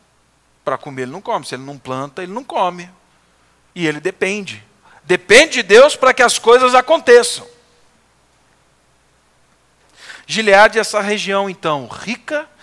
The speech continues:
de bosques, que prospera a vida, era um refúgio de prosperidade, mas ali os trabalhadores precisavam ralar pra construir a vida.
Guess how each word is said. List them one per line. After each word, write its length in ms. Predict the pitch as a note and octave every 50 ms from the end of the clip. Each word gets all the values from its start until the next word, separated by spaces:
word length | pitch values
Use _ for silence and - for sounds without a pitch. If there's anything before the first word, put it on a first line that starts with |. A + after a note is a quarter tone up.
| - - - _ _
de 120 | C3 C3+
bosques, 720 | B2 A2+ C3 D3+ F3+ G#3 G#3+ - - - - A#3 A3 -
que 100 | - -
prospera 600 | F#3 - - D#3+ C3+ - - - - D3 D#3 C#3+ A#2+
a 20 |
vida, 560 | A2 G#2+ G2+ A#2 C#3+ F#3 G#3 A#3+ B3+ B3 C4 - - - - - _
era 160 | C#3+ D3+ D#3+
um 40 | E3
refúgio 580 | D#3 E3 D3+ - - - F3+ G#3 G#3+ G3+ F#3 E3
de 400 | C#3+ E3+ F3+ E3+ D#3+ D3 C#3 C3 _ _ _ _ _ _ _ _ _ _ _ _ _ -
prosperidade, 1160 | F#3+ F#3+ D#3+ - - - F#3+ F#3+ F#3 F3+ D3+ C3 D#3+ E3 F3 F#3+ G#3 G#3 G#3 A3+ B3 B3+ - _ _ _ _ _ _ _ _ _ _ _ _ _ _ _ _ _ _ _ _ _ _ _ _ _ _ _ _
mas 300 | - D3 D#3 D#3+ D3+ D#3
ali 240 | F3 E3 D#3 E3+ G3
os 120 | F#3+ -
trabalhadores 840 | - - G#3+ G#3+ G#3+ G#3+ G#3 G3 E3+ D3 E3 F3+ G3 G3+ A3 G#3+ -
precisavam 640 | - - - - A3 G3 F3+ G3+ G3+ G#3 A3 A3+ A3 G#3+
ralar 600 | G#3 A3 C#4 D#4 A#3 D#3 E3 E3+ D3+ B2 - _ _ _ _ _ _ _ _ _ _ _ _ _ _ _ _ _ _
pra 120 | - C#3 B2+
construir 520 | - - D3 C#3 - - C#3+ C#3+ C3+ C3+
a 60 | B2+
vida. 380 | A2+ G#2 G#2 G#2 F#2+ _ - _